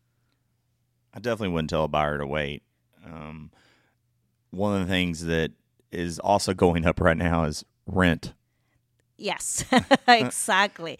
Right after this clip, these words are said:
Speaker 1: And, um, you know, interest rates are gonna come back down. They're gonna,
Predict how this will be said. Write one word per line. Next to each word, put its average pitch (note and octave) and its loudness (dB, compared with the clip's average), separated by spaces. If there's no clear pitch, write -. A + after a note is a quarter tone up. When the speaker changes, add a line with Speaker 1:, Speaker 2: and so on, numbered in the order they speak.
Speaker 1:
And, F2 2
um, E2 0
you F2+ -2
know, E2 2
interest G2+ 0
rates F#2 4
are F2 0
gonna E2 0
come E2 0
back D2+ 2
down. D2+ -4
They're E2 4
gonna, E2 2